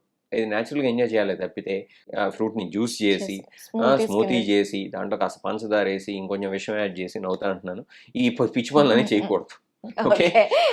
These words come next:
Speaker 1: అది ఎలా వస్తే అలానే తీసుకోవాలి.
Speaker 2: ఓకే. అంటే ఇప్పుడు కిడ్నీ వ్యాధిగ్రస్తులు ఉంటారు, ప్లస్ షుగర్తో ఉంటారు వాళ్ళు, వాళ్ళకు కూడా తినాలి అనిపిస్తూ ఉంటుంది. సీజనల్ ఫుడ్, ఫ-, ఫ్రూట్ అది, మనం దాన్ని అవాయిడ్ చేయలేం. So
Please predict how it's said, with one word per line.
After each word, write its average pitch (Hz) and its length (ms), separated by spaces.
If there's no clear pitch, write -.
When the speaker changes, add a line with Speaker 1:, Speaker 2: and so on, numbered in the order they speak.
Speaker 1:
అది 123 200
ఎలా 120 260
వస్తే 117 220
అలానే 113 260
తీసుకోవాలి. - 560
Speaker 2:
ఓకే. 208 200
అంటే 262 320
ఇప్పుడు 240 200
కిడ్నీ 233 440
వ్యాధిగ్రస్తులు 208 680
ఉంటారు, 175 400
ప్లస్ 196 440
షుగర్తో 196 600
ఉంటారు 175 380
వాళ్ళు, 165 320
వాళ్ళకు 214 420
కూడా 254 160
తినాలి 233 520
అనిపిస్తూ 202 580
ఉంటుంది. 175 540
సీజనల్ 294 520
ఫుడ్, 214 300
ఫ-, 190 300
ఫ్రూట్ 214 340
అది, 175 380
మనం 202 300
దాన్ని 196 200
అవాయిడ్ 208 480
చేయలేం. 160 280
So 311 140